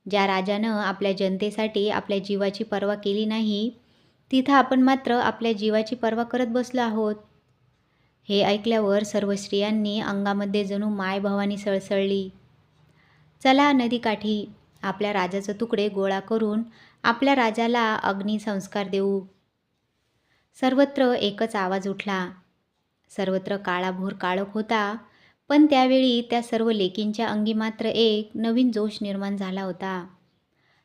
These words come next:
साऱ्या जणी आपल्या पदराला खोचत नदीकाठी, नदीकडे निघाल्या.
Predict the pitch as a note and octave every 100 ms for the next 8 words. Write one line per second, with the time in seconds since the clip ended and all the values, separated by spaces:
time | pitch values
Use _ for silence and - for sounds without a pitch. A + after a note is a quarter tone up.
0 | _ - B3+ C4 C4 C#4+ C4 B3+ G#3+ G#3+
1 | A3 G#3+ G3 G#3 G#3 G#3 G#3+ A#3 A3 G#3
2 | G#3+ G#3 G3+ G3+ G3+ G#3 G#3+ - G#3 G3+
3 | G#3 G#3 A3+ A3 G3 F#3+ F#3+ G3 F#3+